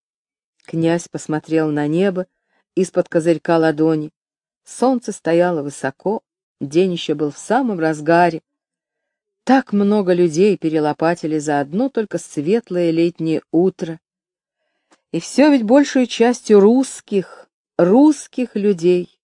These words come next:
Сколько их тут лежит окрест? Тысяч десять? Двадцать? Их уже начали стаскивать в одно место,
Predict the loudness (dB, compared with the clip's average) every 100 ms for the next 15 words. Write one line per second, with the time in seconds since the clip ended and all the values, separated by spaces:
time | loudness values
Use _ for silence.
0 | _ _ _ _ -20 -20 _ 2 2 0
1 | -4 -4 -6 -4 -6 0 -2 0 -4 -4
2 | -6 -2 0 0 -2 -14 _ _ _ _
3 | _ _ -2 -2 0 -6 -6 -4 0 0
4 | -2 _ _ _ _ _ _ _ -6 -2
5 | -2 -2 -6 -20 -20 -20 _ _ _ _
6 | _ _ _ _ 0 4 4 4 2 0
7 | -2 -6 -4 -2 -2 -4 -8 -4 -4 -2
8 | -2 0 0 0 -6 -14